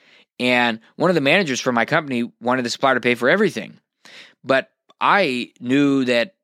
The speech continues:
well, we had come to this agreement. We were gonna share the cost. And there was a lot of pressure to get the supplier to pay for everything. And they would have, because they wanted to be in the good graces, and perhaps, uh, with some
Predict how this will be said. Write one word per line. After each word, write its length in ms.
well, 280
we 140
had 180
come 180
to 80
this 180
agreement. 640
We 160
were 120
gonna 240
share 580
the 100
cost. 680
And 440
there 60
was 120
a 40
lot 100
of 80
pressure 460
to 80
get 120
the 80
supplier 380
to 60
pay 180
for 140
everything. 460
And 240
they 100
would 220
have, 360
because 220
they 80
wanted 260
to 60
be 180
in 60
the 60
good 180
graces, 540
and 160
perhaps, 380
uh, 240
with 180
some 300